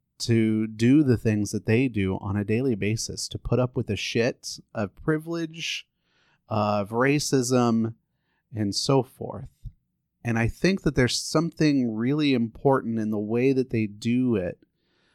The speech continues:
um, that I wanna try to figure out. That's kinda where I am. I don't know if that was, like, good to say it like that, but that's, that's all what was in the stew, at least.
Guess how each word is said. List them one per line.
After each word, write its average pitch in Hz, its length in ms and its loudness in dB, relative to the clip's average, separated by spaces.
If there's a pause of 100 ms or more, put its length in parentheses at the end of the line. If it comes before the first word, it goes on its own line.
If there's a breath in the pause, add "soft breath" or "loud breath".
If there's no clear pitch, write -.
(180)
um, 107 640 -2 (180)
that 117 140 0
I 123 40 4
wanna 127 300 2
try 117 380 0
to 113 100 2
figure 104 560 -2
out. 90 380 -4 (1200)
That's 135 320 0
kinda 175 380 0
where 139 180 4
I 123 80 6
am. 113 140 2
I 123 100 0
don't 139 140 4
know 139 160 4
if - 80 -2
that 127 180 4
was, 123 220 2
like, 113 260 2 (320)
good 120 480 4 (140)
to 113 160 -4
say 127 300 0
it - 100 -6
like 156 240 -4
that, 190 360 -2
but 110 360 2 (1200)
that's, - 520 2 (240)
that's 180 260 6
all 185 300 10
what 160 160 2
was 139 160 4
in 131 100 6
the 117 80 2
stew, - 400 -2
at - 160 -14
least. - 460 -8